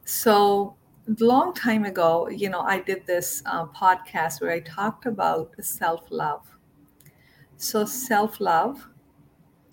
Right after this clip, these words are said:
is itself is a boundary. So, you know, why the, the boundary seems like a jarring, uh, concept to the mind, because it feels like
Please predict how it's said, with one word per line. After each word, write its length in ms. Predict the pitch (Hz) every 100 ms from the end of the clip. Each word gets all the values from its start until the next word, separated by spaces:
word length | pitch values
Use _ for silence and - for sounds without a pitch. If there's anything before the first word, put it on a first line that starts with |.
| - -
is 340 | - 220 220 -
itself 680 | - 208 - - 185 185 185 -
is 240 | - 180 175
a 80 | 156
boundary. 640 | 151 147 220 - - - _ _ _ _ _ _ _ _ _ _ _ _
So, 460 | - - 220 214 - - -
you 240 | 233 247
know, 280 | 233 226 - - - - 196
why 300 | 220 214 285
the, 180 | 294 285 - 247 226 -
the 100 | 202
boundary 600 | - 190 185 202 214 214
seems 400 | - 214 202 196
like 120 | 185
a 120 | 190
jarring, 680 | 170 190 175 185 196 190 185 - -
uh, 220 | - -
concept 680 | - - 185 190 - 220 220
to 160 | - 208
the 160 | 190
mind, 580 | 175 156 147 202 254 262
because 360 | 208 214 220 202
it 120 | 208
feels 460 | - 214 208 214 -
like 480 | 170 160 233 254